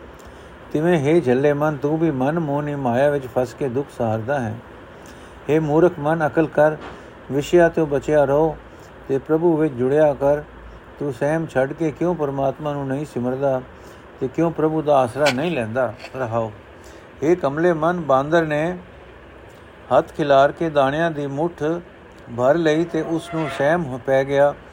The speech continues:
ਕਿ ਕੈਦ ਕਿਵੇਂ ਕਿਵੇਂ ਨਿਕਲੇ, ਕੈਦ ਵਿੱਚੋਂ ਕਿਵੇਂ ਨਿਕਲੇ। ਉਸ ਲਾਲਚ ਦੇ ਕਾਰਨ ਹੁਣ ਹਰ ਇੱਕ ਘਰ ਦੇ ਬੂਹੇ 'ਤੇ ਨੱਚਦਾ ਫਿਰਦਾ ਹੈ। ਹੇ ਝੱਲੇ ਮਨਾ, ਜਗਤ ਦੀ ਮਾਇਆ ਦਾ ਇਉਂ ਹੀ ਵਰਤਾਰਾ ਹੈ। ਭਾਵ ਮਾਇਆ ਜੀਵ ਤੋਂ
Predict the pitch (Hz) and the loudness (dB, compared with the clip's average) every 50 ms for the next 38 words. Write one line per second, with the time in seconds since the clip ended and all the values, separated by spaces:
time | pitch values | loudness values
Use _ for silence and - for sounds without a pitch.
0 | - - - - - - - - - - - - 135 - - 143 143 151 165 165 | -20 -20 -20 -20 -20 -20 -20 -20 -20 -14 -10 -10 -8 -4 2 4 6 6 6 4
1 | 156 - 160 151 156 170 170 160 - 139 139 147 151 127 117 110 - 117 123 120 | 0 -4 -4 -4 -4 -4 -4 -6 -6 -6 -4 -4 -4 -4 -4 -6 -4 -4 -4 -4
2 | 104 95 - - - - - - - 139 147 160 165 170 160 165 170 180 170 - | -4 -6 -10 -18 -20 -20 -16 -4 2 4 4 4 4 2 -2 -2 -2 -2 -4 -2
3 | - 139 135 156 170 156 117 107 - 107 110 113 113 110 - - - - - - | -4 -4 -4 -4 -4 -4 -4 -6 -8 -8 -8 -8 -8 -10 -14 -20 -20 -20 -20 -20
4 | - - - - - - - - - 165 160 - - 143 135 135 147 170 180 175 | -20 -20 -20 -20 -20 -20 -20 -10 -6 -6 -6 -2 2 4 4 6 6 4 2 0
5 | 170 180 170 175 151 143 156 170 170 156 139 147 156 143 123 123 135 156 185 190 | 0 0 2 4 4 4 4 4 2 -2 -4 -4 -4 -2 0 0 2 4 2 2
6 | 175 139 131 123 131 135 139 151 151 143 147 156 165 165 156 160 156 143 127 127 | 2 0 0 0 0 0 -2 -6 -6 -4 -4 -2 -2 -2 -2 -2 -4 -6 -6 -6
7 | 120 - 123 151 151 131 120 120 107 104 120 135 127 110 104 101 117 120 - - | -8 -6 -2 -2 -2 -2 -2 -6 -8 -6 -4 -4 -4 -4 -6 -10 -12 -16 -20 -20
8 | - - - - - - - - - - - - - - - - - - - - | -20 -20 -20 -20 -20 -20 -20 -20 -20 -20 -20 -20 -20 -20 -20 -20 -20 -20 -20 -20
9 | - - - - - - - - - - - - - - - - - - - - | -20 -20 -20 -20 -20 -20 -20 -20 -20 -20 -20 -20 -20 -20 -20 -20 -20 -20 -20 -20
10 | - - - - - - - - - - - - - - - - - - - - | -20 -20 -20 -20 -20 -20 -20 -20 -20 -20 -20 -20 -20 -20 -20 -20 -20 -20 -20 -20
11 | - - - - - - - - - - - 139 165 196 175 143 139 135 143 160 | -20 -20 -20 -20 -20 -20 -20 -20 -16 -8 0 2 4 4 4 4 2 0 2 2
12 | 175 170 156 147 143 151 170 185 175 135 135 139 143 160 185 180 160 170 165 143 | 2 0 0 0 0 0 2 0 0 2 2 2 2 2 0 -2 -2 -2 -2 0
13 | 131 123 131 147 160 165 151 156 156 160 156 160 170 185 185 165 160 151 143 131 | 0 2 4 4 4 4 6 4 4 4 2 0 -2 -2 -2 -2 -4 -4 -2 -4
14 | 123 113 117 127 123 123 135 139 135 131 131 139 139 127 127 127 123 131 139 135 | -4 -4 -4 -2 -2 0 0 -2 -2 -2 -2 -2 -4 -4 -4 -2 -2 0 -2 -2
15 | 135 135 127 131 143 156 165 160 139 127 135 147 156 165 160 - 160 156 151 151 | -4 -4 -2 0 2 2 2 0 -2 -6 -8 -6 -6 -8 -8 -8 -8 -8 -8 -10